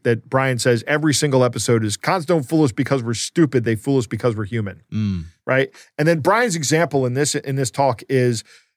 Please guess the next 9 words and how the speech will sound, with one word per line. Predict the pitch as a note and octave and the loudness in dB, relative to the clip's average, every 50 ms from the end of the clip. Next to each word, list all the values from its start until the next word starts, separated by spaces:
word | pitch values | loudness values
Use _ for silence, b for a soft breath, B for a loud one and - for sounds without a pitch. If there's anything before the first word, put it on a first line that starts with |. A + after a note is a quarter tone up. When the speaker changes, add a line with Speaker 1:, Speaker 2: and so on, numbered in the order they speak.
| _ _ | _ _
Speaker 1:
the | - C#3 C3+ D3+ D3 | -6 0 4 4 4
example | C#3 A#2+ - E3+ F3 D3 C#3+ C3+ | 4 4 2 2 2 2 0 -2
of | |
the | A#2+ A2 | -2 -4
car | - - C#3+ C3 B2+ | -2 -2 0 0 0
crash, | - - G#2+ - - - - - | -2 -6 -12 -14 -14 -16 -16 -6
Speaker 2:
Mm-hmm. | A2 G#2+ G2+ F2+ D#2+ G2+ G#2+ G2+ G2 G2 - - | -4 -4 -4 -2 -4 -4 -2 -2 -4 -6 -6 -4
Speaker 1:
right? | A#2 A#2+ B2 A#2+ - b b b b b b _ _ _ _ _ _ _ - | -2 -2 -2 -2 -4 b b b b b b _ _ _ _ _ _ _ -2
And | D#3 D3+ D3+ D3 C#3+ | 0 0 0 0 -2